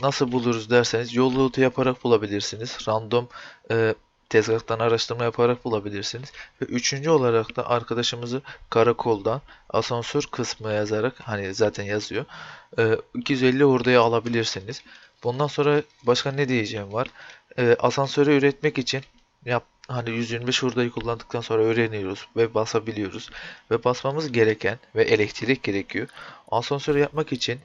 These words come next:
üç dişli, üç yüz metal ve beş yüksek kaliteli metal lazım. Asansörün devamında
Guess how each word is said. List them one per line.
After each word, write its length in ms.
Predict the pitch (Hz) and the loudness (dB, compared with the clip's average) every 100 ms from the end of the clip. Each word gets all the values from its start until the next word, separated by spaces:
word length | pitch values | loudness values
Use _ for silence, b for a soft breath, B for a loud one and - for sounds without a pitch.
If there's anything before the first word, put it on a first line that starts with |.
| _ | _
üç 260 | 123 - - | -4 -2 -2
dişli, 460 | 120 - 113 123 - - | 0 0 -2 -4 -6 -12
üç 260 | 110 - 113 | -12 -10 -10
yüz 100 | 120 | -6
metal 400 | 117 110 120 143 - | -6 -4 -6 -8 -4
ve 160 | 113 - | -6 2
beş 280 | 123 135 - | 2 2 -4
yüksek 360 | - - 131 - | -8 -8 -8 -2
kaliteli 420 | 151 - 107 110 | -4 -2 -6 -4
metal 340 | 107 - 110 - _ 104 | -6 -2 -2 -2 _ -6
lazım. 360 | 95 - 95 - B B B - | -6 -6 -10 -10 B B B -6
Asansörün 640 | 117 151 151 165 175 180 | -2 -2 -2 -6 -6 0
devamında 720 | 175 131 113 104 107 98 123 | 4 6 6 4 -2 -4 -10